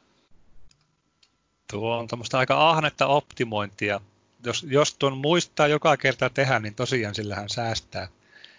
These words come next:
Tai siis saa niitä lisää pelejä. Tota, se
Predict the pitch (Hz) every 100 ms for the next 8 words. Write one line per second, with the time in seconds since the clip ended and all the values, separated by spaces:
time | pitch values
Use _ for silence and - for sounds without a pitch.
0 | _ _ - 107 - 117 - 127 117 117
1 | 123 135 131 117 - 135 123 117 107 92
2 | - _ _ - - 117 113 110 110